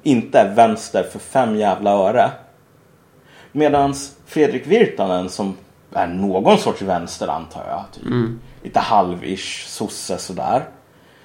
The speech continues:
Speaker 1: Socialliberal. Är närmare Bill fucking Kristol och Robert fucking Kagan.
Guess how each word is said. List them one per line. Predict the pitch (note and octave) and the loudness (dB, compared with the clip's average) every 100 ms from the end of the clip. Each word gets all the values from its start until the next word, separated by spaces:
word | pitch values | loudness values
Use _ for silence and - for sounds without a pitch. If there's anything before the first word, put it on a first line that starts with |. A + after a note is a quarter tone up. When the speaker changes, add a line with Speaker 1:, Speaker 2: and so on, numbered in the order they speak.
| _ | _
Speaker 1:
Socialliberal. | - A#2+ - A2+ F#2+ F#2 F2+ - G#2+ G#3+ C4+ - _ _ _ _ _ _ _ _ _ _ _ | -12 -10 2 4 4 2 -4 4 4 4 0 -16 _ _ _ _ _ _ _ _ _ _ _
Är | D#3+ E3 | 0 0
närmare | E3+ F3+ F3 D3 C#3+ D#3+ G#3+ A#3+ C3 G2 G2 D3 - - _ _ _ _ _ _ _ _ _ - - _ | 2 4 6 6 2 -2 0 2 2 2 2 0 -8 -20 _ _ _ _ _ _ _ _ _ -20 -20 _
Bill | F3+ F#3 F#3 E3+ - | -2 4 4 4 0
fucking | - - E3 - E3 D3+ D3+ | -4 2 2 2 -2 -2 2
Kristol | F#3+ G#3 - - A#2 B2 | 4 4 2 2 2 2
och | - C3 D#3 | -2 -2 2
Robert | E3 C#3+ C3 - | 2 2 0 2
fucking | - A#2+ - B2+ | 0 0 -2 -4
Kagan. | B2 A#3+ G#3+ - D2 F2 | 2 6 6 6 -4 -4